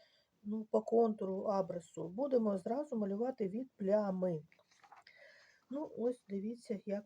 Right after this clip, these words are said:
ми це будемо робити. Я, е, візьму такий малюнок, ви можете взяти будь-яку тваринку, намалювати, не обов'язково цю. Е, перед тим, як малювати, нам треба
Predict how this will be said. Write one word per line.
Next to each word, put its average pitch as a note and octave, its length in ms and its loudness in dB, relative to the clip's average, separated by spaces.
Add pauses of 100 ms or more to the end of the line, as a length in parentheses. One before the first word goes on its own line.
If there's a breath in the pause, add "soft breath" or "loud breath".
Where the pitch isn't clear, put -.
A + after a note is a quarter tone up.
ми G3 100 -6
це - 200 -12 (100)
будемо F3+ 360 -6
робити. E3 540 -8 (960)
Я, A3+ 340 8
е, G3+ 200 4
візьму G3 320 0
такий D#4 400 2
малюнок, B3+ 460 2
ви D#4 100 2
можете A3 400 2
взяти F#3+ 320 2
будь-яку A3+ 960 2
тваринку, G3+ 560 -2
намалювати, F#3 760 0
не F3+ 180 -4
обов'язково F3 600 -4
цю. - 320 -16 (920 loud breath)
Е, F#3 300 6 (720)
перед B3 260 12
тим, C#4+ 180 -2
як A3 240 6
малювати, B3 600 4
нам B3 260 0
треба B3 540 4